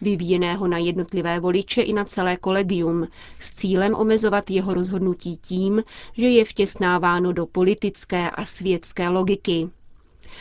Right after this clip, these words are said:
V minulosti to byly takzvané mocnosti, tedy státy,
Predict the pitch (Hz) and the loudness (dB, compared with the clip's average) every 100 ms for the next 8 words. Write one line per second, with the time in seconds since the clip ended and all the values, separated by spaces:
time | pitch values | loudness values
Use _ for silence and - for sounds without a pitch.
0 | - - 190 190 190 180 180 - - 233 | -20 -12 -2 4 6 6 4 0 -2 2
1 | 220 190 196 185 180 180 180 180 175 190 | 2 2 0 0 -2 -2 0 0 0 -2
2 | - 208 214 - - 185 165 - 175 175 | -2 0 0 0 -2 -2 -2 -2 -2 0
3 | 180 - 185 190 202 185 180 | -2 -2 2 2 2 0 0